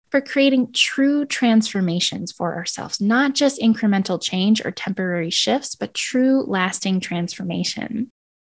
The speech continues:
We have a great Facebook group for connection and support, as well as a private membership site. Plus, everything that's included is easily accessible, even if you're not on social media.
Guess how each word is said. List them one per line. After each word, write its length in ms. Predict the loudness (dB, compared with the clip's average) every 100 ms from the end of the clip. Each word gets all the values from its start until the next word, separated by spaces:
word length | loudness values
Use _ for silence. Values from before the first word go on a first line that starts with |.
| _ _
We 120 | 2 4
have 320 | 4 0 2
a 60 |
great 340 | 2 4 2 2
Facebook 420 | 2 4 2 2
group 240 | 4 2
for 120 | 2 -2
connection 480 | 2 2 2 0
and 200 | 2 2
support, 540 | 2 -4 0 2 4 2
as 160 | -2
well 140 | 0 0
as 120 | 0
a 60 | -4
private 420 | 0 0 0 -2
membership 600 | -4 -2 -2 -2 -4 -6
site. 400 | -4 0 0 -2
Plus, 260 | -2 -2 -2
everything 380 | 0 2 4 6
that's 180 | 4 4
included 440 | 0 2 2 4
is 180 | 2 -2 _
easily 380 | 2 4 4 4
accessible, 560 | 2 -2 -2 0 0 2
even 240 | 2 4
if 160 | 2 2
you're 80 |
not 240 | 0 0 0
on 160 | -2
social 340 | 0 -2 -2 -2
media. 460 | -2 0 2 2